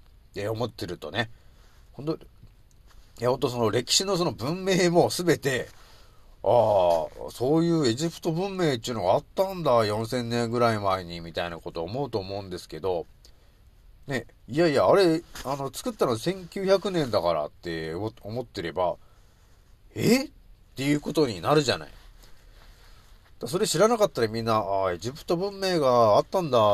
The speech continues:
四千年ぐらい前に、っていうふうにただ思い込んじゃうんだけど、いやいやいやと、千九百年ぐらいにあれ作ってたよ、みたいな、えー、話が分かると、え？っていう感じで、何かしらこうさ、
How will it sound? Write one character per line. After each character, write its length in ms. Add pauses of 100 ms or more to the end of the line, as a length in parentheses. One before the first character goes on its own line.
四 160
千 180
年 160
ぐ 120
ら 80
い 80
前 240
に、 300
っ 20 (320)
て 100
い 240
う 60
ふ 80
う 100
に 300
た 120
だ 60
思 180
い 40
込 220
ん 20
じ 80
ゃ 60
う 40
ん 40
だ 100
け 120
ど、 280 (840)
い 80
や 100
い 80
や 100
い 20
や 120
と、 120 (320)
千 360
九 220
百 300
年 220
ぐ 120
ら 160
い 60
に 80
あ 100
れ 140
作 240
っ 20
て 140
た 100
よ、 160
み 140
た 80
い 40
な、 140 (840)
え 140
ー、 20
話 360
が 80
分 180
か 100
る 120
と、 320 (800)
え？ 260
っ 40 (580)
て 80
い 100
う 60
感 260
じ 100
で、 160
何 140
か 140
し 100
ら 140
こ 240
う 60
さ、 200